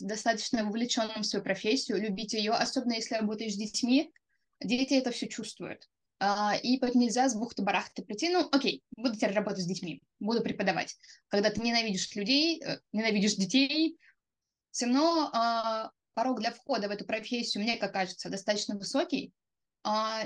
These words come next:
и нужно обладать какими-то качествами, чтобы тебе твоя работа, во-первых, приносила удовольствие, а во-вторых, чтобы у тебя получилось в ней преуспеть.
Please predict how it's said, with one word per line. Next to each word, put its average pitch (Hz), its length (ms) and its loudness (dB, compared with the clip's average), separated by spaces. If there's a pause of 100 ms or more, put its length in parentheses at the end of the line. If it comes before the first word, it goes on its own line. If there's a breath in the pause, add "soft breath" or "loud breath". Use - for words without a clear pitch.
и 262 220 4
нужно 247 440 2
обладать 220 360 -2
какими-то 226 400 -8
качествами, 226 540 -2
чтобы 208 880 -4 (160)
тебе 214 200 -4
твоя 208 200 0
работа, 202 220 -2
во-первых, 196 240 -6
приносила 202 360 -4
удовольствие, 202 440 0
а - 40 -18
во-вторых, 254 240 -4
чтобы 202 680 -4 (340)
у 202 60 -8
тебя 220 160 -4
получилось 226 460 -6
в - 40 -10
ней 196 140 -6
преуспеть. - 600 -8